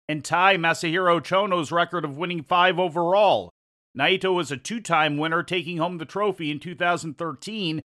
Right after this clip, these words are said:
and two thousand seventeen. And before we leave you today, we'd like to remind you that however you consume your content, you can find the wrestling news twenty-four hours a day and seven days a week across social media. On Twitter,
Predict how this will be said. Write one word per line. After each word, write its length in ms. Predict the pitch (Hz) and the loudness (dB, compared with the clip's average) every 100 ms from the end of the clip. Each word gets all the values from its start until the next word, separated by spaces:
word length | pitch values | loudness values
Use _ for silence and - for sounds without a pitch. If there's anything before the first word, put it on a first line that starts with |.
| - | -12
and 140 | 180 | -10
two 140 | 202 190 | -8 -2
thousand 420 | 175 160 147 143 | 2 2 0 -4
seventeen. 800 | 190 185 160 123 131 107 85 64 _ _ _ _ - | 0 0 0 -6 -6 -8 -10 -18 _ _ _ _ -4
And 120 | 147 143 | -2 -2
before 300 | 139 202 220 | 2 4 4
we 140 | 196 | 4
leave 280 | 190 247 180 | 0 0 0
you 140 | 156 | -2
today, 560 | 120 143 117 117 120 131 _ _ - | -2 -2 2 2 2 -4 _ _ -2
we'd 160 | 160 | 2
like 240 | 180 254 226 | 4 4 4
to 80 | 190 | 2
remind 420 | 175 175 180 143 | 4 2 2 0
you 140 | 180 | 0
that 160 | 165 147 | 2 4
however 480 | 175 185 202 208 220 | 4 4 4 4 4
you 160 | 214 | 0
consume 440 | 190 196 - 233 208 | 0 -2 -2 -2 0
your 120 | 139 | 0
content, 640 | 139 120 113 131 127 139 _ _ _ - | 2 2 2 0 -2 -4 _ _ _ -6
you 160 | 139 | -4
can 160 | 185 175 | -2 2
find 260 | 175 180 | 4 4
the 80 | 160 | 4
wrestling 460 | 143 170 - 175 160 | 6 4 4 -2 2
news 320 | 147 147 131 | 2 2 0
twenty-four 500 | - 185 214 196 185 | -2 0 0 2 4
hours 280 | 180 185 185 | 6 6 2
a 60 | |
day 440 | 160 135 143 139 - _ | 0 4 4 2 -4 _
and 160 | 110 107 | -8 -4
seven 320 | - 156 160 | 2 2 4
days 240 | 151 156 135 | 2 2 2
a 60 | |
week 240 | 143 151 131 | 0 -2 -4
across 360 | 104 147 139 | 0 4 4
social 380 | - 156 - 151 | 2 -2 -2 -2
media. 500 | 135 135 107 87 85 _ _ _ _ _ - | -2 -2 -2 -4 -10 _ _ _ _ _ -2
On 200 | 127 123 | -2 0
Twitter, 440 | 139 160 185 208 | 2 2 2 0